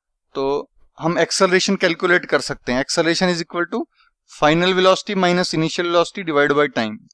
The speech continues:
तो फाइनल वेलोसिटी ज़ीरो, इनिशियल वेलोसिटी ट्वेंटी, क्योंकि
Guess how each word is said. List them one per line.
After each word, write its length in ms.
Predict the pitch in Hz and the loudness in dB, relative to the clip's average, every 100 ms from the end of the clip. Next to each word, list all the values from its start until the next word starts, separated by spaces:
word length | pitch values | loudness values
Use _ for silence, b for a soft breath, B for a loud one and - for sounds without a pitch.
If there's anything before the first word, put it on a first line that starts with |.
| - | -8
तो 180 | 143 | -6
फाइनल 320 | 143 143 143 160 | -2 0 2 2
वेलोसिटी 400 | 160 160 - 175 | 2 2 0 -8
ज़ीरो, 480 | 139 151 175 196 _ _ _ _ _ _ - | -4 2 2 2 _ _ _ _ _ _ -4
इनिशियल 380 | 143 156 - 175 | 0 0 0 0
वेलोसिटी 360 | 170 160 - | 2 2 0
ट्वेंटी, 400 | 175 165 165 208 | -6 -2 -2 -4
क्योंकि 540 | 220 _ 151 - 180 | -8 _ -8 -4 -4